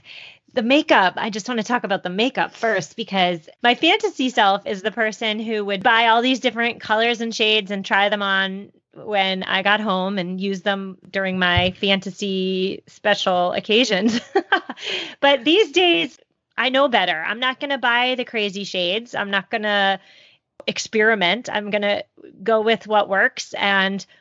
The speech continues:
when it runs out, I go back to the store and buy more of exactly what works. I'm not sure if that's my minimalist side coming through or my eco-friendly side, or maybe it's just, you know, me <laughs> getting older and not wanting bright purple eyeshadow anymore. <laughs>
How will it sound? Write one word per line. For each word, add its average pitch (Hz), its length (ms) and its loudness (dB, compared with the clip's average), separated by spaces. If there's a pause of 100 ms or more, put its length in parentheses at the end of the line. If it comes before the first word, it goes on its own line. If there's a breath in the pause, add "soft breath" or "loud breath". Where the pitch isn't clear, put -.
when 214 160 -2
it 202 100 0
runs 202 260 2
out, 226 240 2
I 208 120 -4
go 208 100 -4
back 202 200 -2
to 233 80 -6
the 220 100 -6
store 233 240 -4
and 247 120 -4
buy 226 160 2
more 214 280 -2
of 208 260 -6
exactly 202 640 -4
what 196 220 -2
works. - 320 -4
I'm 202 100 -6
not 240 160 2
sure 247 160 2
if 226 160 2
that's 190 320 0 (240 soft breath)
my 202 100 -2
minimalist 302 920 0
side 285 300 0
coming 294 260 -2
through 294 340 0
or 208 120 -2
my 202 120 -2
eco-friendly 311 540 0
side, 247 360 2
or 214 140 -4
maybe 226 360 2
it's 285 160 2
just, 220 640 -2 (360 loud breath)
you 226 140 -2
know, 196 120 -2
me 196 180 -2
<laughs> 180 60 2
getting 247 200 6
older 196 420 2
and 185 240 -2
not 180 260 0
wanting 180 600 -4 (120)
bright 180 280 -2
purple 180 280 -4
eyeshadow - 520 0
anymore. - 340 -2
<laughs> - 60 -10